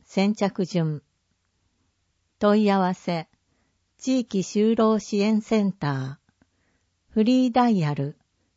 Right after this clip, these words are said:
零一二零九三九の七八三。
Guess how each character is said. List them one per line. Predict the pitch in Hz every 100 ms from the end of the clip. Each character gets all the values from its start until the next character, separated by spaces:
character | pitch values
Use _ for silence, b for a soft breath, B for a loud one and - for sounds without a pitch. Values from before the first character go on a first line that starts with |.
| -
零 | 220 240 254
一 | 247 - 185
二 | 180 202 208 202
零 | 196 175 147 - _ _ _ -
九 | 240 254
三 | - 247 226
九 | 185 220 202 175
の | 160 151 - _ -
七 | 190 208 247
八 | 233 240 - 156
三。 | - 160 143 151